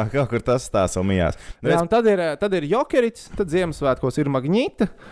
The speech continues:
Speaker 2: tad ir Torpedo un Minskas Dinamo. Nu,
Speaker 1: Visas ir augšā komandas.
Speaker 2: Viss
Speaker 1: Tas ir labas
Speaker 2: izņemot
Speaker 1: komandas.
Speaker 2: Minsku, viss ir tā kā augšā.
Speaker 1: Jā, tieši tā,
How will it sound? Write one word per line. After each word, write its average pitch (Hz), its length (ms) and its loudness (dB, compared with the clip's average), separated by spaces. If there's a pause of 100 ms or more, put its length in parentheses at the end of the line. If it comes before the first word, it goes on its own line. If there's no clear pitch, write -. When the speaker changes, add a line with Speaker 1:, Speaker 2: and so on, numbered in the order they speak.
(260)
Speaker 2:
tad 131 160 -4
ir 123 160 2
Torpedo 170 680 0 (120)
un 131 140 -2
Minskas 135 320 -2
Dinamo. - 480 -2
Nu, 202 460 0 (440)
Speaker 1:
Visas 151 480 2
ir 170 160 -4
augšā 185 400 0
komandas. 87 480 0
Speaker 2:
Viss 160 80 2
Speaker 1:
Tas - 160 0
ir 120 80 -2
labas 180 220 2
Speaker 2:
izņemot 160 160 0
Speaker 1:
komandas. 117 400 0 (100)
Speaker 2:
Minsku, 180 600 0 (420)
viss 156 320 0
ir 120 80 2
tā 120 160 0
kā - 160 -4 (480)
augšā. - 380 0 (260)
Speaker 1:
Jā, 82 480 2
tieši 117 320 0
tā, 78 120 -4